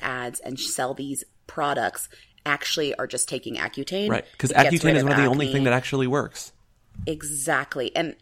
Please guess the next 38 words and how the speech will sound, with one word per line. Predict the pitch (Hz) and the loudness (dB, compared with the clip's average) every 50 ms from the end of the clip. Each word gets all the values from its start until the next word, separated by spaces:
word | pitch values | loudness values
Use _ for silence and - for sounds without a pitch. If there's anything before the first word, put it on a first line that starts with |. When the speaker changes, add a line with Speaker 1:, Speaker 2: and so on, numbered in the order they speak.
| - - | -2 -2
Speaker 1:
I | 147 147 139 135 - - | -2 -2 -4 -6 -6 -4
think | 165 160 156 | -4 -2 -2
it's | 156 151 - | -2 -6 -4
very | - 139 135 131 | -2 -2 -2 -2
interesting | - - 147 143 - 143 - - 143 135 | -4 -6 -8 -8 -8 -10 -6 -6 -6 -6
'cause | 135 156 147 135 | -6 -8 -8 -6
you | 139 151 | -6 -8
can | 147 - 156 147 | -6 -6 -6 -6
tell | 147 - - 156 139 123 - | -6 -6 -6 -4 -4 -6 -6
exactly | - 160 - 135 135 131 - 131 - - - - 139 143 | -10 -16 -16 -16 -12 -6 -4 -4 -4 -4 -6 -10 -10 -8
who | 131 139 131 | -8 -6 -6
has | 127 - | -6 -6
taken | - - 127 113 - 170 170 | -8 -8 -10 -8 -4 -4 -2
it | 202 202 - | -2 -4 -4
because | 175 - - 151 156 | -8 -12 -10 -8 -8
it's | 147 151 - | -8 -8 -8
the | - - 147 | -10 -8 -6
same, | - - - - 147 135 135 143 143 151 165 - - - - - - - _ _ _ _ _ _ - | -4 -4 -2 0 0 0 0 0 -2 -2 -4 -6 -8 -14 -20 -20 -20 -20 _ _ _ _ _ _ -6
like, | - 151 - - | -4 -4 -4 -4
effect. | - - - - - 127 139 - - - | -10 -12 -8 -2 0 0 0 0 0 -4
Like, | 175 156 - | -6 -2 0
there's | 170 165 160 151 | 0 0 0 0
no | 175 165 156 156 | -2 0 0 2
way | 156 151 | 2 2
that | 151 151 - | 0 0 -2
Proactiv | - - 147 139 127 123 131 - 160 143 135 - | -2 -4 -2 0 0 -2 -2 -4 -8 -8 -8 -8
takes | - - 147 - - - | -10 -10 -10 -8 -6 -6
away | - 143 139 135 123 120 120 123 | -6 -4 -4 -2 -2 -2 -2 -4
very | 131 131 - 107 87 - | -6 -6 -6 -6 -6 -6
specific | - - 135 - 135 - 127 131 | -8 -8 -10 -10 -8 -8 -10 -10
types | - - 104 - - | -8 -8 -8 -6 -6
of | 131 - | -6 -4
acne. | - 208 214 - - 165 147 143 | -2 -2 -4 -4 -4 -6 -4 -4
It's | - - 147 - - | -6 -6 -6 -8 -8
a | |
hundred | - - 135 123 - - | -8 -8 -8 -8 -8 -8
percent | 98 - - 113 - | -8 -8 -8 -8 -6
Accutane. | - 90 - - 135 120 - 131 120 107 110 127 127 | -6 -6 -6 -6 -10 -10 -8 -8 -6 -6 -6 -6 -8